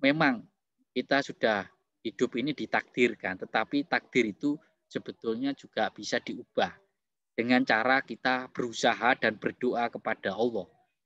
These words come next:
Eh, ada sebuah cerita, eh, di mana seorang ulama yang ditakdirkan itu sesungguhnya, eh, dia masuk neraka. Naudzubillah min dzalik. Karena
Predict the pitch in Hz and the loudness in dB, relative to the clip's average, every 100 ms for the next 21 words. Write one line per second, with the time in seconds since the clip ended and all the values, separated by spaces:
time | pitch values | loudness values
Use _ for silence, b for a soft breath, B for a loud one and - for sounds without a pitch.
0 | _ _ _ _ _ 104 101 82 123 160 | _ _ _ _ _ -2 0 -2 0 4
1 | 156 165 - - 120 127 120 117 139 117 | 4 2 -4 -4 2 4 4 2 -4 -4
2 | 101 110 92 90 _ _ _ _ _ _ | -2 -2 -2 -8 _ _ _ _ _ _
3 | _ _ 104 101 - 117 113 117 147 139 | _ _ -4 -4 -6 0 2 4 4 2
4 | - _ _ _ _ _ _ _ _ _ | -2 _ _ _ _ _ _ _ _ _
5 | _ _ _ _ _ - 139 131 139 131 | _ _ _ _ _ -2 2 4 4 2
6 | 135 120 98 98 92 _ - 135 131 120 | 0 0 0 -8 -14 _ -2 0 0 -4
7 | - 107 - 104 - 104 98 _ 139 139 | -2 -4 -4 -6 -4 -6 -6 _ -6 -6
8 | - 113 113 101 101 113 127 113 - _ | -8 -10 -10 -10 -12 -4 -2 -2 -8 _
9 | _ _ _ _ _ 107 110 120 123 127 | _ _ _ _ _ -8 -6 2 2 2
10 | 113 - 120 113 113 104 - 90 - _ | -4 -2 -4 -2 -2 -2 -6 -18 -18 _
11 | _ _ _ 123 120 - 104 113 113 104 | _ _ _ -2 -2 -8 -12 -4 -4 -4
12 | 104 98 92 87 - 110 110 120 117 | -10 -8 -8 -8 -4 -2 0 -2 -4